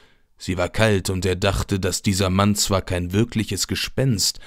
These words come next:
aber dennoch irgendwie emotional tot war.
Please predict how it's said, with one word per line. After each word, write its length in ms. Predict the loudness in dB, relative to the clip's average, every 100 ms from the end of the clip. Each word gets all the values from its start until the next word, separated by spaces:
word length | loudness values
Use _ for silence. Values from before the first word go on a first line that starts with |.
| -20 -20 _
aber 220 | -10 -6 0
dennoch 420 | 2 2 0 -4
irgendwie 800 | -2 -2 0 -2 -2 -4 -2 -4 -4
emotional 1000 | 0 2 0 0 0 2 2 0 0 -2
tot 440 | -2 -2 -2 -6
war. 340 | -4 -4 -6